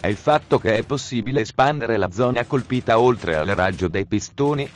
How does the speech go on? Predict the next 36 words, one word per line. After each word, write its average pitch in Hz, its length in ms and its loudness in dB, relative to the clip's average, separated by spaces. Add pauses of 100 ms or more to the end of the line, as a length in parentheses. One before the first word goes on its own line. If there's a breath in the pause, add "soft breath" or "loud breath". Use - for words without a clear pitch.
come 123 260 0
nel 110 200 -2
caso 135 320 2
che 131 160 -2
vi 127 120 -8
sto 117 300 0
mostrando 98 560 0
qui, 120 260 0 (120)
usando 123 480 2
una 107 180 0
tecnica 87 540 -4
simile 120 380 -2
a 113 40 -8
quella 104 300 0
della 113 260 -2
piramide 87 520 -4
descritta 123 580 -2
da 110 100 -2
Master 104 380 -2
Yakal 92 360 0
nel 123 180 -4
video 87 500 -4
che 117 160 0
ho 107 120 4
linkato 117 520 -2
in 110 140 -2
descrizione. 85 960 -4 (520)
Ora 165 220 2
i 131 100 0
più 110 160 -2
furbi 123 440 -2
di 92 100 -4
voi 117 240 -2
avranno 139 360 0
sicuramente 107 760 -2
capito. 127 600 -2